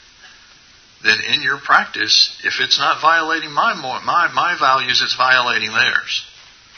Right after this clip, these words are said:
Okay, so moral injury simply will occur. Some examples. Um, a family practice, uh, doc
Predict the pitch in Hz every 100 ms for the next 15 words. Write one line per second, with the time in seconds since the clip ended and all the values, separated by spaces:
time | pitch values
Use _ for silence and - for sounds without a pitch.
0 | - - - - - 98 101 107 117 104
1 | 120 135 123 - 135 123 107 110 - -
2 | 131 117 113 110 95 107 127 117 117 -
3 | - 165 - - - - - - - -
4 | - - - - - - - - - -
5 | 113 104 98 107 110 104 101 - - 113
6 | 104 101 101 98 123 123 117 139 139 -
7 | 110 - - - 101 104 101 101 123 -